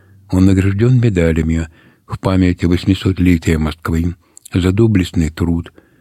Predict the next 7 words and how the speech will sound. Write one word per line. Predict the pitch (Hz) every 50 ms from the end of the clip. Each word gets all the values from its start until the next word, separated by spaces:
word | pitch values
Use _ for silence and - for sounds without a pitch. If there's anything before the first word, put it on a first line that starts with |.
| _ _ _ -
в | - 92
ознаменование | 92 90 - 98 95 95 95 95 95 95 95 95 95 92
столетия | 92 - - 90 90 90 90 82 - 87
со | - - 90 85
дня | 85 87 85
рождения | 82 82 80 78 80 85 82 80 80 82 82 80
Ленина | 78 90 92 95 98 104 113 127 127